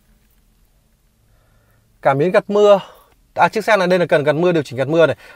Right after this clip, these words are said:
Nó sẽ có chế độ auto đây. Nó có chế độ auto anh em nhìn rõ không? Auto đây, auto đây. Auto là gì? Khi mà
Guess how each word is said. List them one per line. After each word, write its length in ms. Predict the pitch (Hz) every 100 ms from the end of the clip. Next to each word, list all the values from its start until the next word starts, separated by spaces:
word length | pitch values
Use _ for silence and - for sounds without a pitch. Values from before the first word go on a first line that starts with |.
| -
Nó 160 | 165
sẽ 140 | 175 214
có 120 | 202
chế 120 | 196
độ 80 | 190
auto 280 | 170 180 196 185
đây. 120 | 180 170 _ _ _ _ _ _ _ -
Nó 100 | 143
có 100 | 175
chế 120 | 185
độ 60 |
auto 200 | 175 165 170
anh 120 | 160
em 120 | 160 156
nhìn 180 | 135
rõ 140 | 131 147
không? 160 | 160 135 _
Auto 280 | - 143 147 147
đây, 100 | 143
auto 280 | 143 147 147
đây. 100 | 143 - _ _ - - -
Auto 220 | 208 226
là 100 | 202
gì? 180 | 160 156
Khi 240 | - 226
mà 360 | 202 180 151 143